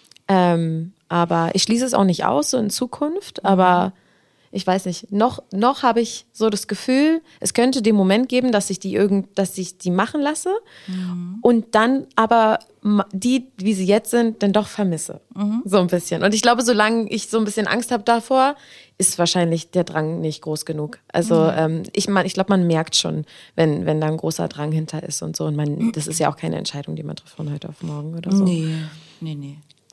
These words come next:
Speaker 1: Ja.
Speaker 2: Da sollte man auch den richtigen Arzt für finden,
Speaker 1: Ja.
Speaker 2: dass man sich da
Speaker 1: Voll.
Speaker 2: wohlfühlt, das ist halt wichtig.
Speaker 1: Ja. Und auch, ähm, nach Empfehlungen gehen wahrscheinlich so ein bisschen, ne? Man be-, guckt irgendwie, vielleicht ha-, hat es, hat es dir jemand empfohlen, die, die, äh, die, das Krankenhaus, oder?
Speaker 2: Mm.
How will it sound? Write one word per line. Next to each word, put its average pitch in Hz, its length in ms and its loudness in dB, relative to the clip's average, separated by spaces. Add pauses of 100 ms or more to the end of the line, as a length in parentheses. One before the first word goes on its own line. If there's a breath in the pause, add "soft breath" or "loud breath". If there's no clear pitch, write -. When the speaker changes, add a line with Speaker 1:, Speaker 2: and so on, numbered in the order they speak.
(140)
Speaker 1:
Ja. 175 160 2
Speaker 2:
Da 165 80 -6
sollte 151 240 -10
man 156 200 -8
auch 147 120 -12
den 160 140 -12
richtigen 160 420 -10
Arzt 90 340 -14
für 156 80 -20
finden, 160 460 -4
Speaker 1:
Ja. 165 340 2
Speaker 2:
dass - 220 -6
man 160 120 -4
sich 147 140 -8
da 147 180 -8
Speaker 1:
Voll. 175 280 -2
Speaker 2:
wohlfühlt, 156 340 -6
das 151 120 -12
ist - 80 -18
halt 151 200 -14
wichtig. 151 380 -14 (120)
Speaker 1:
Ja. 175 200 -2 (480 soft breath)
Und 196 120 4
auch, 175 200 2
ähm, 180 140 0
nach 175 180 -4
Empfehlungen 175 500 0
gehen 160 180 -2
wahrscheinlich 156 380 -2
so 165 80 -8
ein 165 60 -4
bisschen, 156 320 -4
ne? 196 160 4
Man 185 440 0
be-, 190 140 -2
guckt - 300 -4
irgendwie, 175 320 0
vielleicht 170 280 -6
ha-, 175 100 -6 (280)
hat 175 180 -2
es, 185 120 0
hat 175 260 -2
es - 160 -12
dir 180 100 -4
jemand 170 280 -2
empfohlen, 202 400 0
die, 226 140 -4 (260)
die, 202 280 0
äh, 196 180 -2
die, 202 340 -2 (260 loud breath)
das - 160 -6
Krankenhaus, 202 480 0
oder? 190 300 -2
Speaker 2:
Mm. 196 800 4